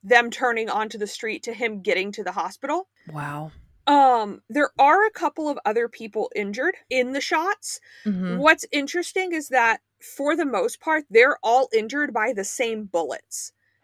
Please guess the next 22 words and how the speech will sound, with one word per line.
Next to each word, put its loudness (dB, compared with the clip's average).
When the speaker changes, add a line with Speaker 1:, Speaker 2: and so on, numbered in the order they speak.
Speaker 1:
right? 4
Later, 2
forensics -2
don't -2
find -4
that -6
there's, -6
like, -6
a -4
bunch -4
of -6
bullets. -4
So 2
when 2
I 4
said -2
the 2
bullet, 0
like, -4
exited 0
his -4
neck -6